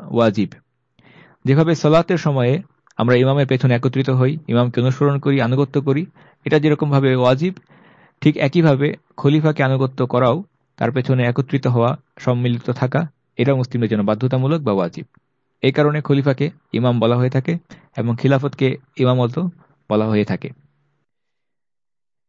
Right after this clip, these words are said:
ইসলামের এই বিষয়ে আমরা লক্ষ্য করলে দেখতে পাই যে ইসলাম ধর্ম এবং রাষ্ট্র এই বিষয়কে পৃথক করে না,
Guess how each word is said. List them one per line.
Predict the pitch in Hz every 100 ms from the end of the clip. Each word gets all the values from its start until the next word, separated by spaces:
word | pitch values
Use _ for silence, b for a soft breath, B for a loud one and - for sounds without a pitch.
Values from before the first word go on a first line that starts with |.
| _ _ -
ইসলামের | 139 175 180 175
এই | 160
বিষয়ে | 143 156
আমরা | 147 135
লক্ষ্য | 131 135
করলে | 131
দেখতে | 120 117 127
পাই | 120 139
যে | 127
ইসলাম | 120 - 139 131
ধর্ম | 117 131 139
এবং | 131 120
রাষ্ট্র | 120 120 -
এই | 117
বিষয়কে | 110 113 113
পৃথক | - 123 131
করে | 127 120
না, | 123